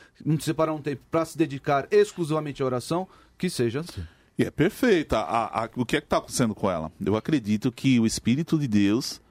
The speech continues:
Speaker 2: tá movendo ela pra um propósito. Então, isso é pessoal dela. Por isso que eu falo, não adianta a gente colocar uma regra, falar, "Olha, essa pessoa, é, ela, ó, você não pode jejuar vinte e um dias como Daniel, você não pode jejuar uma semana, você não pode jejuar."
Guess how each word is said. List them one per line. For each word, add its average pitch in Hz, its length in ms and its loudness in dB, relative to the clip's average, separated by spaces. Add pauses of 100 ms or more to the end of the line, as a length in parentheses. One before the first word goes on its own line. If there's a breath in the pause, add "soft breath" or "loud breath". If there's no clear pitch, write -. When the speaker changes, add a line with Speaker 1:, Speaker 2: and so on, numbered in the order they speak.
(120)
Speaker 2:
tá 311 100 0
movendo 127 440 2
ela 107 140 0
pra 135 140 -6
um 139 80 -4
propósito. 160 680 -2 (440 soft breath)
Então, 131 200 0
isso 131 140 -2
é 147 40 0
pessoal 147 440 0
dela. 185 400 0 (380 soft breath)
Por - 60 -2
isso 139 100 -6
que - 60 4
eu 269 40 0
falo, 156 200 0
não 143 100 -2
adianta 170 400 0
a 156 40 2
gente 147 340 -4
colocar 120 320 -2
uma 104 140 0
regra, 120 400 0
falar, 113 240 -2
"Olha, 123 200 0
essa 110 160 -4
pessoa, 123 640 0 (460 loud breath)
é, 104 240 2 (140)
ela, 98 280 0 (100)
ó, 135 220 0
você 113 240 -4
não 143 120 -2
pode 131 260 -2
jejuar 120 560 0 (180 soft breath)
vinte 123 240 0
e 135 40 4
um 120 100 4
dias 117 260 0
como 120 200 0
Daniel, 110 440 2
você 123 240 0
não 143 100 -6
pode 131 220 -2
jejuar 120 460 0
uma 120 120 -2
semana, 113 500 0
você 113 240 0
não 123 100 0
pode 123 220 -4
jejuar." 117 300 0